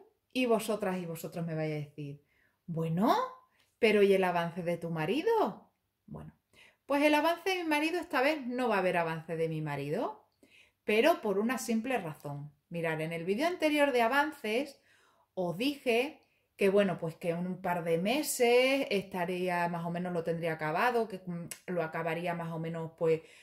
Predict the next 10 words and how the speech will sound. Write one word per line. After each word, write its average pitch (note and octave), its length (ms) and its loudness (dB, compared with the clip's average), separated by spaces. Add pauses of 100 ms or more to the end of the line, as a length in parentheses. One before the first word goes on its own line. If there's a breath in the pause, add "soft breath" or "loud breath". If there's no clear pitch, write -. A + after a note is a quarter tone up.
(200 loud breath)
para D#3 260 2
marzo G#3 520 0
o F3+ 100 -2
así. D#3 420 -8 (1040 soft breath)
Bueno, E3+ 300 -4
pues G#3+ 200 4
no D#4 300 6
os C#4 80 4
lo A3+ 80 4
enseño C4+ 800 -2